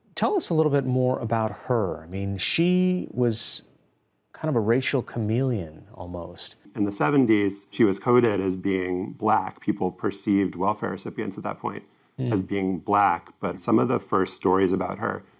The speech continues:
Speaker 2: noted that she could change her identity by changing a wig, that she could be black or white or Latina or Filipina. And this was seen as just another example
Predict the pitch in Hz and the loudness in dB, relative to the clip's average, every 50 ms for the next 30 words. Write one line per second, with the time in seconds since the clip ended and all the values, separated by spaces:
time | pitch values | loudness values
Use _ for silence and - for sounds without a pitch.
0 | _ _ _ _ _ _ _ 104 98 104 107 113 104 107 95 87 87 90 82 - | _ _ _ _ _ _ _ 2 4 6 6 6 6 4 2 2 0 -2 -2 0
1 | - - - 101 87 - - 98 95 92 92 - - 101 92 90 90 87 90 82 | -4 -2 -2 -2 -4 -2 0 0 2 2 2 2 2 0 0 0 -2 -2 -4 -4
2 | 90 90 82 90 87 87 - 104 - - - 113 101 92 90 95 95 95 95 95 | -4 -2 -2 -2 -2 -4 -4 -4 -6 -4 -4 -2 -2 0 0 -2 -4 -4 -4 -4
3 | 90 92 95 101 98 95 98 - - 101 107 107 101 - - 107 - 113 95 98 | -4 -4 -6 -6 -8 -10 -10 -12 -10 -8 -8 -8 -8 -6 -8 -6 -6 -6 -4 -4
4 | 98 98 82 - 95 90 92 95 92 90 - - 107 101 95 95 101 98 104 101 | -4 -6 -4 -2 -2 0 2 2 2 0 -2 -6 -6 -4 -4 -4 -4 -6 -6 -8
5 | 98 - - _ _ _ _ _ _ - 120 92 87 87 - - 92 92 90 87 | -10 -12 -16 _ _ _ _ _ _ -6 -4 -2 -2 -2 0 2 2 2 2 0
6 | 82 85 85 87 87 - - 90 82 85 82 - - 92 90 92 95 104 110 107 | -4 -6 -8 -10 -10 -2 -2 0 0 0 -4 -2 -2 -2 -2 -2 -6 -8 -10 -10
7 | - _ _ _ _ _ _ _ _ _ - - 107 104 101 98 98 98 87 101 | -12 _ _ _ _ _ _ _ _ _ -4 -2 -2 0 0 0 0 2 2 2
8 | 110 - - - 120 104 92 - - - 110 104 107 110 107 101 95 90 92 95 | 0 0 2 2 2 2 2 0 0 2 2 4 4 4 4 2 0 0 -2 -4
9 | - _ _ _ _ _ _ _ _ _ 107 98 92 92 90 90 90 87 90 92 | -6 _ _ _ _ _ _ _ _ _ 0 0 2 2 0 -2 -2 -2 -2 -4
10 | - - - - _ _ 104 95 - - - - _ _ - 110 101 98 92 90 | -4 -10 -14 -16 _ _ -4 -4 -4 -4 -14 -20 _ _ 0 2 2 2 2 0
11 | 98 92 92 92 85 87 87 92 95 98 92 - - 95 92 90 87 90 - | 0 0 0 0 0 -2 -2 -2 -2 -2 -2 0 0 0 0 0 -2 -4 -8